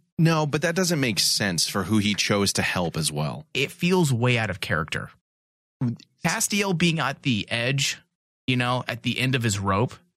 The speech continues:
Speaker 2: upset. Tough Guy Kaz was great
Speaker 1: We've
Speaker 2: this episode.
Speaker 1: seen Tough Guy Cass.
Speaker 2: But for him to stoop along with Bobby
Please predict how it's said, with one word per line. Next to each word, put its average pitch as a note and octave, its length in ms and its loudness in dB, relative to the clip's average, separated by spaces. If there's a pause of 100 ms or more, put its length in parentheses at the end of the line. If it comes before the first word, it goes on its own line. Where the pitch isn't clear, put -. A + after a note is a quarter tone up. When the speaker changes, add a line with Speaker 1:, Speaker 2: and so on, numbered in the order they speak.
(360)
Speaker 2:
upset. - 560 -2 (160)
Tough - 260 -4
Guy F#3+ 200 -2
Kaz C#3 360 -2
was G#2+ 120 0
great F#3 300 0
Speaker 1:
We've F3 160 4
Speaker 2:
this - 200 0
episode. - 120 0
Speaker 1:
seen B3+ 300 2
Tough - 320 -2
Guy D#2+ 200 -2
Cass. - 520 -4 (180)
Speaker 2:
But F#3 220 0
for - 180 -2
him G#3+ 260 4
to E3+ 100 2
stoop C3 640 0
along C3+ 380 2
with G#2+ 280 0
Bobby C#3+ 540 2